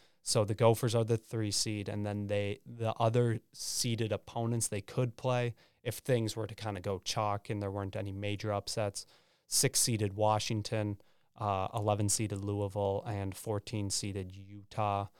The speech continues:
if, uh, for those that aren't necessarily familiar with the bracket yet. Um, so Washington and Utah are two teams that are a part of the, uh, Pac-twelve, which is traditionally known as,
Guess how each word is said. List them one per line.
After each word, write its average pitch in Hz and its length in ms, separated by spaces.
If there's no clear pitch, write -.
if, 110 240
uh, 104 140
for 107 140
those 98 280
that 95 260
aren't 107 240
necessarily 101 440
familiar 98 440
with 98 160
the 104 80
bracket 98 460
yet. 98 240
Um, 95 380
so - 160
Washington 123 600
and 107 140
Utah 107 340
are 104 140
two 113 240
teams 107 460
that 104 140
are 95 120
a 92 40
part - 520
of 101 420
the, 110 400
uh, 104 220
Pac-twelve, 107 920
which 117 240
is 104 380
traditionally 110 560
known 101 360
as, 101 420